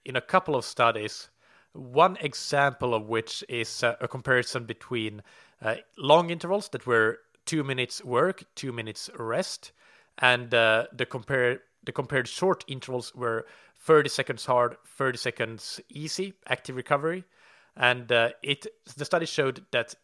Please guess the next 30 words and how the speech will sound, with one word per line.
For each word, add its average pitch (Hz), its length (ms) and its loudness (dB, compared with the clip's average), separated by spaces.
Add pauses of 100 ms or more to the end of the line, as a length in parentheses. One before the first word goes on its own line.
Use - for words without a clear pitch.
(180)
there 131 80 -6
was 120 120 -4
significantly 143 720 -6
more 117 300 -4
time 110 320 -4
spent 113 320 -6
at - 160 -20
V 120 160 -4
O - 20 -2
two 107 200 -12
max 110 360 -6 (380)
with 156 180 0
the 139 80 -2
long 127 340 2
intervals 113 580 -8
compared 117 500 -8
to - 80 -14
the 110 100 -12
short 160 380 -2
intervals. 107 640 -14 (560)
However, 156 600 4
when 151 200 -6
you 143 40 -10
changed 185 640 -4
the 139 60 -8
short - 360 -2
interval 120 600 -4 (260)
workout 127 260 0
structure - 460 -6
to 113 380 -8